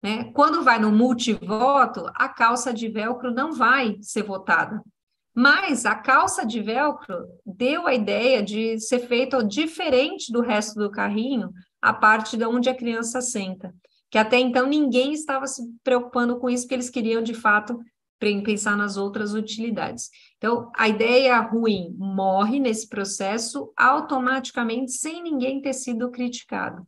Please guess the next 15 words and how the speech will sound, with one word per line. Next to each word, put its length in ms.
né? 100
Então, 180
é 60
uma 160
ferramenta 600
muito 420
poderosa, 720
né? 180
E 120
ninguém 300
se 120
acha 200
chateado 600
com 160
isso. 380